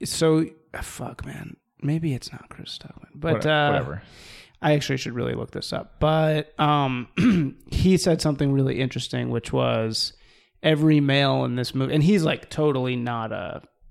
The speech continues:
Speaker 1: anti-feminist or anything. Like, he's very fair. And he was like, "Every male in this movie was either a coward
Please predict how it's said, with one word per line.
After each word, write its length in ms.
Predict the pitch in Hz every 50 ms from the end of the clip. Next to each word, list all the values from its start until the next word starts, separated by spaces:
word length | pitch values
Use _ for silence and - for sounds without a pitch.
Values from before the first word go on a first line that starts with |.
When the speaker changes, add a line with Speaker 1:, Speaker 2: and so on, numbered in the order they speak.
| - - - - - - - _ -
Speaker 1:
anti-feminist 920 | - 151 135 120 113 - 127 113 104 - - 123 117 110 107 101 - -
or 40 | 127
anything. 300 | 110 98 98 - - 90
Like, 120 | 113 117 127
he's 160 | 135 127 123
very 380 | 143 117 113 110 104 92 92
fair. 520 | 95 - - - 117 101 90 80 - - - _ _ - - - - - - - - - - -
And 160 | - 156 202
he 120 | 170 151 151
was 180 | 147 147 123 135
like, 240 | 131 123 120 -
"Every 260 | - 151 151 156 156 151
male 240 | 147 147 143 143
in 80 | 139 131
this 140 | 135 - -
movie 260 | 139 131 123 127 123
was 180 | 120 123 127 135
either 260 | 131 123 127 123 -
a 120 | - 127
coward 840 | - - - - 165 175 180 180 180 180 180 175 175 165 165 160